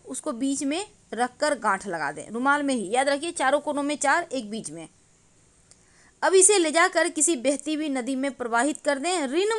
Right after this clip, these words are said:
मुक्ति हो जाएगी। प्रार्थना करें कि जैसे ये गुलाब बह रहा है, मेरे जीवन की जो परेशानियां हैं, गांठें हैं, भाग्य में जो अवरोध है, जो किस्मत के ताले बंद हैं, वो भी इसके साथ बह जाए और घर आ जाइए।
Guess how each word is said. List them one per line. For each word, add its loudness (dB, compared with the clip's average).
मुक्ति 6
हो 6
जाएगी। 2
प्रार्थना 4
करें 0
कि -10
जैसे 2
ये 2
गुलाब 4
बह 0
रहा 2
है, -2
मेरे 0
जीवन -2
की -4
जो 0
परेशानियां -2
हैं, -4
गांठें -2
हैं, -2
भाग्य 2
में -2
जो 2
अवरोध 2
है, 0
जो 0
किस्मत -2
के -2
ताले 2
बंद 0
हैं, -2
वो 0
भी 2
इसके -4
साथ 2
बह -2
जाए -2
और 0
घर -4
आ 0
जाइए। -8